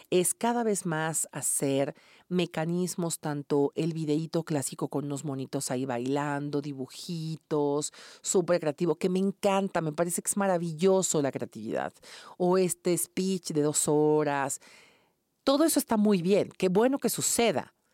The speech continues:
La pregunta para ti que generas estas capacitaciones es, ¿has verificado o validado que los conceptos verdaderamente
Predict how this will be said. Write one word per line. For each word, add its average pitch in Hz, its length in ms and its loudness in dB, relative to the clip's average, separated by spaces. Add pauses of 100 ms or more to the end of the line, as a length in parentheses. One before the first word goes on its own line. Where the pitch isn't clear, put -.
(360)
La 190 160 2
pregunta 247 580 0
para 208 260 0
ti 196 380 0
que 151 120 -2
generas 139 460 -4
estas 160 200 -6
capacitaciones 139 1080 -6
es, - 360 -2 (1000)
¿has 208 200 -2
verificado 160 960 0
o 131 60 2
validado 120 840 -4 (400)
que 165 140 -4
los 151 220 0
conceptos 139 800 -4
verdaderamente 151 1300 -4